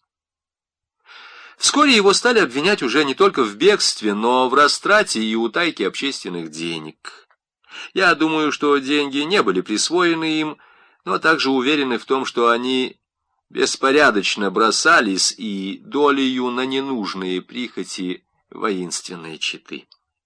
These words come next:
Анненков был свидетелем, как закупались начинённые трюфлями индейки, паштеты, ушеве,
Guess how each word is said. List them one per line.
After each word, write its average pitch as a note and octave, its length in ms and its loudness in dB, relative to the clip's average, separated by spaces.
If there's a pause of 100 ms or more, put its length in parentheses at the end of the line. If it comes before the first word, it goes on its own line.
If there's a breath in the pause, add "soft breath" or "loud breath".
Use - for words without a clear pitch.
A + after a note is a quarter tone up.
(520)
Анненков G2+ 640 0
был G#2 180 0
свидетелем, A2 680 -4
как G#2 220 -2
закупались C#3+ 680 0
начинённые C#3+ 760 -2 (280 loud breath)
трюфлями B2+ 840 0
индейки, C3+ 1040 -2
паштеты, E3 960 -2 (200 soft breath)
ушеве, A#2 880 0